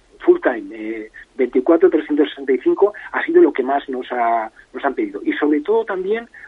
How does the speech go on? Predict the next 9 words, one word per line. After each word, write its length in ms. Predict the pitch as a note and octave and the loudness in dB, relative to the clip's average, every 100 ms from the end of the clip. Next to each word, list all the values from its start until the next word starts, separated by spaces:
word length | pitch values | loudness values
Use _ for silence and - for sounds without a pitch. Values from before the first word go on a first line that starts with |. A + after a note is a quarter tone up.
| - | -4
algo 240 | F3 F#3+ | 0 2
muy 180 | F3+ F3+ | 4 2
importante, 640 | D3 C#3 C3 A#2 G#2+ - - | 2 -2 -8 -12 -12 -8 -2
al 160 | C#3 | 0
tener 280 | C#3+ F#3 A3+ | 4 2 4
tantos 340 | A3 A3+ G3 - | -2 -2 -6 -8
clientes, 560 | - D3 G3 F3+ - - - - - - | 0 4 4 2 -4 -4 -10 -20 -20 -6
nuestra 340 | C#3 D3+ C#3 | 0 0 0
experiencia 800 | C3 - B2 E3 A#3 - D3 - | -2 -2 0 2 0 2 0 0